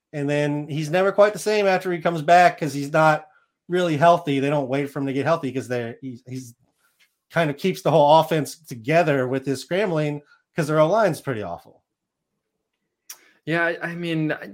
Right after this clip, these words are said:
Speaker 2: I don't necessarily disagree with you. Of course, it always comes down to what you can get, right?
Speaker 1: Yeah.
Speaker 2: Um, and what you're leaving yourself with at quarterback. If you can land one of those other guys, if you can turn Kyler into one of these other guys that we've mentioned, not Tom Brady, but, uh, Joe Burrow or Justin Herbert, I think I would do that. I think he is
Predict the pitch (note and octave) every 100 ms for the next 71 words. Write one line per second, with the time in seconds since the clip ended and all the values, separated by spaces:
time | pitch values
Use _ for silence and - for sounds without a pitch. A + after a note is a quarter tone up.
0 | - - F3 F#3 D#3 D#3 D3+ B2+ - B2
1 | A#2+ A2+ A2 A2+ G#2 G2 G#2 G#2+ A2 A2
2 | A#2 - F#3+ E3+ C#3+ C3+ C3 C3 A#2 A2
3 | G#2+ G2+ G#2+ - G2 F2+ F#2 G2 - G2+
4 | G#2 A2+ - _ _ F#3 A2 G#2 G2 F#2+
5 | _ - B2+ A#2 B2+ C3+ C3+ A#2+ G#2+ G#2
6 | A#2 A#2 A#2+ C3 B2 C3 B2+ C3+ - C3+
7 | C#3 C#3 C#3+ C#3 _ _ _ _ _ _
8 | A#2 B2+ B2 C3+ G#2+ A2 A#2 A2+ G#2+ G2+
9 | G2 A#2 D3 D3 G3+ D#3+ D3+ - A2+ C#3
10 | D3 B2+ A2+ A#2 A#2 A2 G#2 A2 A#2 A#2+
11 | - A#2 A2+ G#2+ A2+ A#2+ D3+ - C#3 C3+
12 | C#3 A#2 G#2 G#2 B2 B2 G#2+ G#2 G2+ A#2+
13 | A2 G#2 G2 G#2 A2 A2 G#2+ G#2+ G2 F#2
14 | A2 G#2 G#2+ F#2 G#2 A2+ C3 B2 E3 D#3+
15 | D#3+ D#3+ A2+ G#2 F#2 F#2 G#2+ D3 C#3 A#2+
16 | A2+